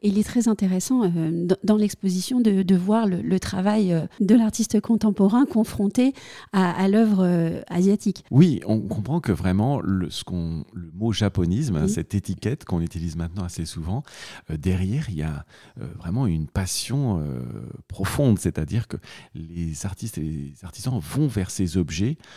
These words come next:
Speaker 2: avec, euh, vraiment, euh, le regard aiguisé,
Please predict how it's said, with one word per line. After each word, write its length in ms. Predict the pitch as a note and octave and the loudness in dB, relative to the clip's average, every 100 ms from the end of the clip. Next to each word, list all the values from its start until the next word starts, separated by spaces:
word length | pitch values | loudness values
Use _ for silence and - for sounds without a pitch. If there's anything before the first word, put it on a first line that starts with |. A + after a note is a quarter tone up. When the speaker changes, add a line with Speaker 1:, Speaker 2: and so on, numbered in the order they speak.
| - _ | -20 _
Speaker 2:
avec, 440 | - F2 G#2 G#2 - | -14 -6 -4 -6 -8
euh, 220 | C#2+ G1+ - - - - _ | -8 -8 -12 -18 -20 -20 _
vraiment, 520 | - F#2 G#2+ G2+ E2+ | -6 -2 -2 -2 -4
euh, 20 | C#2 - | -8 -10
le 200 | - G2+ | -8 -6
regard 420 | F#2+ G2+ G2 F#2 - - | -2 -2 0 -2 -4 -4
aiguisé, 580 | G2 F2+ E2+ F#2+ A2+ | -2 -2 -2 0 0